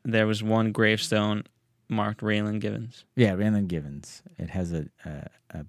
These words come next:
Speaker 2: born date, but not a death date. Well, I, and I just found it
Speaker 1: An omen?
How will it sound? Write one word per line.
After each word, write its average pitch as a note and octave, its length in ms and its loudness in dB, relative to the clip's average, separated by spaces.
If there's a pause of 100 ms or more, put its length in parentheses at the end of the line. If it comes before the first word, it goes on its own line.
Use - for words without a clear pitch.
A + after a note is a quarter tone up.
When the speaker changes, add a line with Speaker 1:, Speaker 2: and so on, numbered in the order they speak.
(180)
Speaker 2:
born G#2+ 320 2
date, G2+ 320 -2
but E2 120 -10 (320)
not E2 280 -8
a E2 40 -8
death F2 320 -8
date. - 160 -10
Well, G#2 240 2
I, A2+ 100 0
and A#2+ 200 2
I D3 100 4
just A#2+ 200 -4
found G#2 220 0
it F2 80 -6 (260)
Speaker 1:
An A2 160 0
omen? C3 380 0